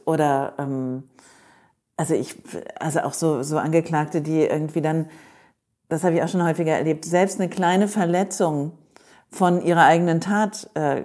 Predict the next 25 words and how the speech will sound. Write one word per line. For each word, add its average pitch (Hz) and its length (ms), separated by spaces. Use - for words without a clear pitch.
getragen 135 580
haben, 127 260
ja. 135 180
Also, 147 200
und 139 140
das 151 120
ist 160 140
häufig 170 320
so, 147 140
gerade 143 340
bei 147 140
Messer, 160 480
ähm, 151 460
Verletzungen, 151 720
dass 147 160
man 151 160
dann, 151 360
dass 160 160
die 175 100
selbst 170 320
irgendwie 156 440
sich 147 360
eben 147 260
im 156 260
Eifer 147 600